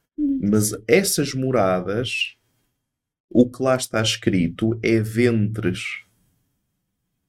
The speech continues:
Speaker 2: Ok?
Speaker 1: Uhum.
Speaker 2: Então, o facto do pai dar o maná do deserto ou dar o leite, o que é que nos indica?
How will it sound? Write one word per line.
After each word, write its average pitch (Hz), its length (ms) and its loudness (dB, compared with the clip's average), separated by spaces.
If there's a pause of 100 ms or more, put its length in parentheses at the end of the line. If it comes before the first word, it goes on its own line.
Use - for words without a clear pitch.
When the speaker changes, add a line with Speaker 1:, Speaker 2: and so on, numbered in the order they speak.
(500)
Speaker 2:
Ok? 135 300 0
Speaker 1:
Uhum. 294 400 2 (540)
Speaker 2:
Então, 147 460 2
o - 20 -6
facto 170 480 -2
do 127 160 0
pai 92 520 -2 (880)
dar 117 520 -2 (100)
o 110 100 0
maná 101 420 2
do 95 180 -2
deserto 85 720 -2 (160)
ou 107 300 0
dar 143 360 0
o 95 240 -4
leite, 92 640 0 (1040)
o 110 140 -4
que 151 120 4
é 156 60 6
que 151 100 -4
nos 123 240 2
indica? 92 600 0